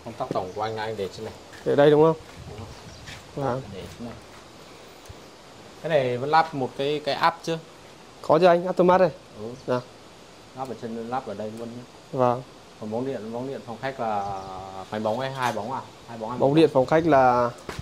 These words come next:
Speaker 2: có khi là một bóng ở đây, còn một bóng thì chắc là để trên nó mới sáng chứ nhỉ? Hay là một bóng để ở phía bên này nhỉ anh nhỉ? Bên này để mình, à, xong là mình, à, cho nó chéo ra bên này ấy.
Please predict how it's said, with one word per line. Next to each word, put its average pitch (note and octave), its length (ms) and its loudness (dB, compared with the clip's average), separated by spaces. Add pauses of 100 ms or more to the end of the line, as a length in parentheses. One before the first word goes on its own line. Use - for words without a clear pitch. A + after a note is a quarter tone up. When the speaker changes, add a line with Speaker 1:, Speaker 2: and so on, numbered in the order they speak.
(880)
Speaker 2:
có C3+ 160 2
khi D#3+ 180 4
là A#2+ 280 4 (480)
một C#3 180 2
bóng C3+ 200 6
ở D#3+ 60 6
đây, C#3 160 6 (260)
còn C3+ 140 -4
một B2+ 120 -2
bóng B2+ 180 0
thì D#3+ 60 2
chắc F3 180 0
là F3 60 6
để A#2 200 4
trên C#3+ 180 2
nó C#3+ 40 4
mới D3 100 4
sáng C#3+ 320 2
chứ F3+ 60 4
nhỉ? C3 240 4 (200)
Hay D#3 120 8
là D#3 80 10
một D3 160 6
bóng C#3+ 220 8
để D3 140 8
ở A#2 100 4
phía C#3 160 4
bên F3 140 8
này D3+ 160 10
nhỉ C3 60 10
anh B2+ 180 8
nhỉ? C#3+ 80 8 (380)
Bên D3+ 120 8
này C#3+ 140 10
để B2 100 8
mình, C#3 220 8
à, C3+ 140 6 (480)
xong D#3 180 6
là D3+ 60 8
mình, C#3+ 220 6
à, C#3 60 8
cho D#3+ 100 6
nó E3 120 6
chéo D#3 240 6
ra F3 100 6
bên E3+ 160 6
này C#3+ 120 8
ấy. E3+ 120 8